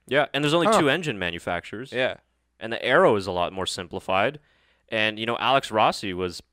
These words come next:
Speaker 1: po-, poking fun at, uh, at F one. He's like, "Oh, top five separated by forty-five seconds. How exciting."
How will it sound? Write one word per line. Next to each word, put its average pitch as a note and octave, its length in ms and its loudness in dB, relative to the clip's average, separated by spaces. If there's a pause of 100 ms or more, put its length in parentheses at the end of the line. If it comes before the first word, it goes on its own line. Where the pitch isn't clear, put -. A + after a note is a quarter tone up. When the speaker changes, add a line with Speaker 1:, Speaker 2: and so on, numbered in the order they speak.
Speaker 1:
po-, - 200 -8 (220)
poking A2 320 -4
fun A#2+ 260 -4
at, G#2 260 -6
uh, G2 300 2
at G2+ 160 -2
F - 220 -4
one. C3 160 -4
He's G2 140 -10
like, F#2+ 280 -2 (280)
"Oh, F#3 280 2
top F3+ 260 2
five F3+ 260 2
separated E3 400 0
by C3 140 4
forty-five D#3 520 0
seconds. D3 420 -2
How G#3 200 6
exciting." D3 720 2